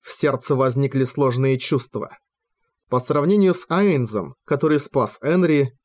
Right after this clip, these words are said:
и дал ей зелье, он был жалким и мерзким.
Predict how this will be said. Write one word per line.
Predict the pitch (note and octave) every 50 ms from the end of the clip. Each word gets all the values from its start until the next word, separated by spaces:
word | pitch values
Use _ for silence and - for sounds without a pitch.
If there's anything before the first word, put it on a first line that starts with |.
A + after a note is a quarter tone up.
| _ -
и | - D#3 D3+
дал | C#3 G#3 G#3 D3+
ей | B2+ A#2 A#2+ A#2+ A2+
зелье, | A2 A2+ C3 D#3+ E3+ D#3 C#3+ C#3 C#3 C3 B2+ A#2+ - _ _ _ _ _ _ _ _ -
он | - C3+ C#3 C3+ C3 B2+
был | C3+ B2+ A#2+ B2
жалким | A#2+ A#2+ F3+ G#3 G#3 G3 G3+ G3 E3+ D#3
и | - D#3
мерзким. | C#3+ C#3 C3+ C3+ C3 A#2 - - - - A#2 F2+ -